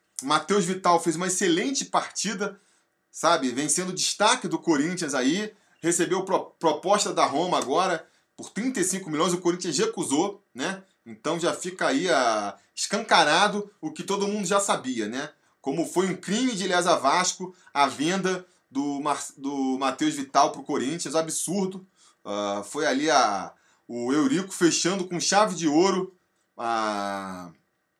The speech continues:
de ouro, pra não falar outro material, né? Fechando com chave de ouro a,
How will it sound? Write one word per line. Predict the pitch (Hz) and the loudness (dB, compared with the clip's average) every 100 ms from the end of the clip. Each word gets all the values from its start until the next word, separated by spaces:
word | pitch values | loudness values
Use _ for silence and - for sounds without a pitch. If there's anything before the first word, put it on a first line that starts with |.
| _ _ _ _ _ _ - - | _ _ _ _ _ _ -20 -16
de | 104 - | -6 0
ouro, | 139 170 170 | 4 6 4
pra | 160 | 2
não | 147 | -4
falar | - 131 | -2 0
outro | 139 139 | 0 -2
material, | 131 147 127 120 160 | -4 -2 2 6 6
né? | 143 143 - _ _ _ | 6 -2 -8 _ _ _
Fechando | - 131 - 147 151 | -6 -2 -2 -2 -6
com | 147 139 | -8 -4
chave | - 165 156 | 0 0 0
de | 156 | -2
ouro | 131 147 170 | 2 2 4
a, | 160 147 123 113 107 98 92 | 4 2 2 -2 -4 -6 -8